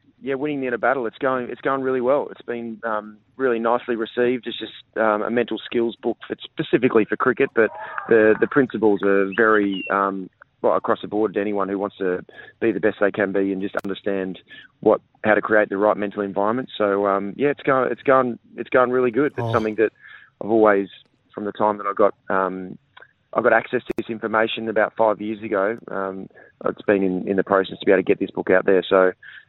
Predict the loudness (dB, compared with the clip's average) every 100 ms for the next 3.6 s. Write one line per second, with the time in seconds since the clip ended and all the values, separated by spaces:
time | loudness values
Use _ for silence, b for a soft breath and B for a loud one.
0 | _ -2 -2 2 0 2 0 0 0 -4
1 | 0 2 2 0 -4 0 0 -2 -6 -4
2 | 0 2 2 0 -2 0 2 2 0 -6
3 | -12 -14 -6 -6 -6